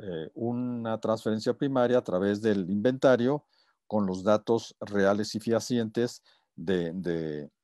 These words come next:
de una, de una transferencia que puede ser de diez expedientes, de quince expedientes, de, de, es decir, un número X de expedientes, ¿sí? Que deben de estar y que, ah, una de las características importantes,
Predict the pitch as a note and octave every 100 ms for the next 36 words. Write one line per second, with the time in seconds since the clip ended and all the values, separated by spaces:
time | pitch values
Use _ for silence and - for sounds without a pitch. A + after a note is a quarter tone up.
0 | _ - D#2 F2+ E2+ G2 G#2+ G#2+ G2+ F#2
1 | - F#2 G2 G2 G2+ - G#2+ G#2+ G#2 A2
2 | G#2+ - G2+ G2+ - G#2+ G2+ _ _ _
3 | _ _ - F#2 E2+ E2 E2 D#2+ C#2+ -
4 | _ _ _ A2 G#2+ A2+ G#2+ - F2+ A2+
5 | A2 G#2+ G2+ F2+ E2 F#2+ F#2+ F#2+ - F2+
6 | G2 G#2 G#2 G2 F2+ E2 - - - -
7 | G2 - G#2+ - _ C#3 C3+ C#3 C#3+ B2+
8 | A#2+ - A#2+ A#2 - A2+ A2 - - A2
9 | B2+ A2+ B2+ C#3 - _ _ - - -
10 | - A#2+ B2+ _ G2 G2+ A2+ A2+ G2+ -
11 | A2 A2+ - D3+ F3+ - F3 F#3 - B2
12 | A#2 A2 G#2+ D3 D3 C3 B2+ - B2+ A2+
13 | - B2 C#3 - A#2+ A#2 A#2 G#2+ A2 -
14 | C3+ B2+ - D3+ -